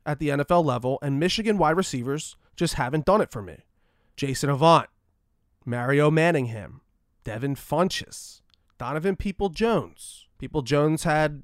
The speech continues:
a couple big games last year, but, you know, who's Donovan Peoples-Jones,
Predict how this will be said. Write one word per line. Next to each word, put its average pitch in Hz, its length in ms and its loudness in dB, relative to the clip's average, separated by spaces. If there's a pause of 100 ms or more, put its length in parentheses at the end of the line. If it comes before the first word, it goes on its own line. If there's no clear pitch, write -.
(120)
a 151 60 -6
couple 156 340 -2
big 151 240 -2
games 143 340 -4
last 135 300 -4
year, 147 160 0
but, 139 360 -2 (280)
you 143 100 -8
know, 110 220 -10 (280)
who's 196 300 -2
Donovan 165 400 -2
Peoples-Jones, 123 880 -6